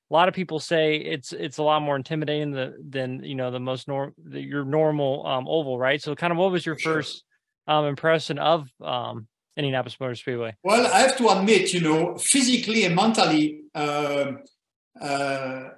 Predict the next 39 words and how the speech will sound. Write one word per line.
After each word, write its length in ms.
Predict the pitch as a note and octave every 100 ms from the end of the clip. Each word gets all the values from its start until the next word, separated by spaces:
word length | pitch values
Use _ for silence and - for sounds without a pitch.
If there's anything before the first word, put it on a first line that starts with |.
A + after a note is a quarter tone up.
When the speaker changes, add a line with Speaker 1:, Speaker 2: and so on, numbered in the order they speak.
| -
Speaker 3:
Indy 360 | G3+ G#3 A3+ G#3+
is 100 | -
probably 400 | F#3+ E3 E3 E3
the 160 | D3+
most 240 | D3+ F3 F#3+
difficult 480 | - A3 A#3 A#3+
because 280 | D#3 - D3+
there's 140 | D3 C3
a, 220 | C#3+ C#3
you 80 | D#3+
know, 140 | D3+
in 80 | B2+
my 180 | D3+ D#3
days, 260 | C#3+ B2 A2+
it 80 | B2+
was 120 | C3+
like 180 | B2 -
five 480 | - C3 D3+ A#2+ C3+
weeks 320 | D#3 - -
because 260 | C3 C#3+
I 160 | C#3 C#3
did 180 | E3 C#3
my 100 | C#3
<laughs> 120 | D3
rookie 300 | D3+ - D#3
ori-, 300 | D3 D#3+ - - -
orientation 720 | F#3+ F3 E3+ E3+ F3+ E3+ E3+
the 60 | D3
first 400 | - F3 D#3 -
year. 380 | F3+ D#3+ - - _ -
And 160 | D3+
that 160 | A#3+ -
I 140 | F#3
spent 260 | A#3 E3+ B2+
five 460 | - E3 G3+ F#3+
weeks 240 | E3+ F3+ D#3
at 120 | -
Indy. 400 | F3+ C#3+ C3 -
And 520 | D3 D3+ D3+ D3+ D3+